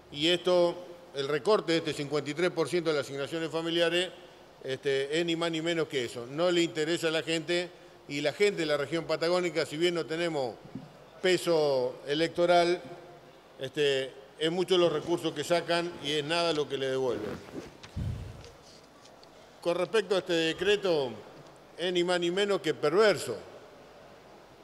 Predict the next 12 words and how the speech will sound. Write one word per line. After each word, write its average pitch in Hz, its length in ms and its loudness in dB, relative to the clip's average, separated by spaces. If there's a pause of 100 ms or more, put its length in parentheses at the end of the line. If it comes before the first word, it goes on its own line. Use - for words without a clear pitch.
(140)
Tan 190 240 4
perverso 190 540 4
como 180 180 4
las 165 140 6
palabras 190 480 6
del 165 100 4
ministro 165 760 2 (720)
Triaca, 190 600 4 (1200)
que 165 120 0
manifiesta 185 600 4
alegremente 190 1040 2 (640)
que, 156 680 4